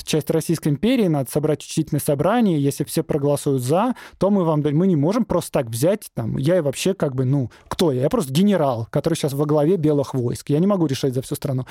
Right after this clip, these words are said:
И эстонцы такие говорят, "Ну ладно, хорошо, пока. Будем дружить с Лениным". Точно так же за крестьянам. Вот крестьяне говорят, "А землю будем делить?" И им, а, значит, генерал, там, Деникин, скажем, не знаю, он говорит, "Ну, я не имею права решать этот вопрос. Это будет решать учредительное собрание".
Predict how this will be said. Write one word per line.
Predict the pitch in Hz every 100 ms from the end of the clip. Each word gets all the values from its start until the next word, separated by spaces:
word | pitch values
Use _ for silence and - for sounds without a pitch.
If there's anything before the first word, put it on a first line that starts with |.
| - -
И | 151
эстонцы | 156 226 196
такие | 185 170
говорят, | 151 147
"Ну | 214
ладно, | 302 175 165
хорошо, | - 214 - 131
пока. | 156 208 127 113 135 - - -
Будем | 127 147 220
дружить | 170 160 208
с | -
Лениным". | 139 113 113 113 - -
Точно | 220 -
так | 214
же | 190
за | 170
крестьянам. | 190 196 202 196 143 113 123
Вот | -
крестьяне | 202 - 185
говорят, | 151 143
"А | 165
землю | 220 190 165
будем | 294 262
делить?" | 202 123 - _ - - _
И | 147 160
им, | 226 214
а, | 170 151 143
значит, | 135 123 - - _
генерал, | 120 147 143 160
там, | 160 117
Деникин, | 143 160 143 120 110
скажем, | - 120 113
не | 143
знаю, | 120 120
он |
говорит, | 131 117 139
"Ну, | 190 262
я | 175 254
не | 247 247
имею | 190
права | - 165 131
решать | - 123
этот | - 127
вопрос. | 113 - 135 - _ - - -
Это | 233
будет | 180 190
решать | 175 - 196
учредительное | - - 190 160
собрание". | - 135 113 107 113